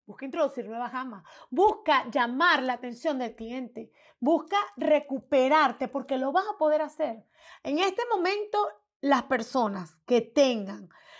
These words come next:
la capacidad de, de reinventarse son las personas que van a salir adelante. ¿Y cómo te reinventas?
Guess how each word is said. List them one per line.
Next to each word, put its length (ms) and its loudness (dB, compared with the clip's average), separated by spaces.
la 220 2
capacidad 720 2
de, 460 2
de 400 0
reinventarse 1300 0
son 240 -10
las 100 -12
personas 420 -8
que 100 -10
van 160 -10
a 40 -16
salir 240 -10
adelante. 480 -14
¿Y 160 4
cómo 280 4
te 120 6
reinventas? 760 -2